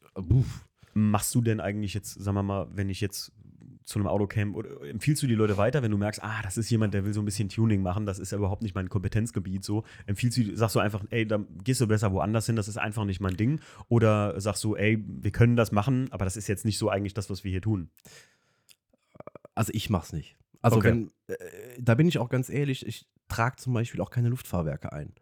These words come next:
Speaker 2: Hm.
Speaker 1: Ganz einfach aus dem Grund geschürt, ich hab keine Ahnung davon.
Speaker 2: Hm.
Speaker 1: Also ich müsste mich jetzt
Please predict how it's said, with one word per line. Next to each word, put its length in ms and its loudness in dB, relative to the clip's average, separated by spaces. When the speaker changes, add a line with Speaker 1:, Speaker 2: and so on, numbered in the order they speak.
Speaker 2:
Hm. 220 2
Speaker 1:
Ganz 160 4
einfach 200 4
aus 120 -2
dem 180 0
Grund 180 -2
geschürt, 420 0
ich 100 -8
hab 80 -6
keine 200 -2
Ahnung 200 2
davon. 320 -4
Speaker 2:
Hm. 200 -2
Speaker 1:
Also 220 6
ich 160 -2
müsste 240 6
mich 160 4
jetzt 220 -2